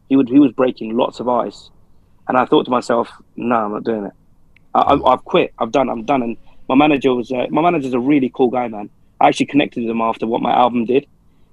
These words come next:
Speaker 1: and we actually spoke to each other about God for the first time. Like, we never ever spoke about God. Like, and he was,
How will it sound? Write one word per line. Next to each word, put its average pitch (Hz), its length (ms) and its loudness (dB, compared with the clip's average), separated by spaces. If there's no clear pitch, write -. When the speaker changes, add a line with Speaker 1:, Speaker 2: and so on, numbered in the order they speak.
Speaker 1:
and 120 280 2
we 131 140 6
actually 131 280 0
spoke - 320 0
to 123 80 -4
each 110 120 -4
other 113 120 -2
about 110 260 -2
God 123 220 0
for - 100 -10
the 104 120 -6
first 120 340 -2
time. 110 180 -2
Like, 120 120 0
we 135 100 6
never 127 480 6
ever 117 320 0
spoke 117 260 -4
about 107 200 -4
God. 131 280 -2
Like, 113 180 0
and 123 220 0
he 165 100 0
was, 120 160 2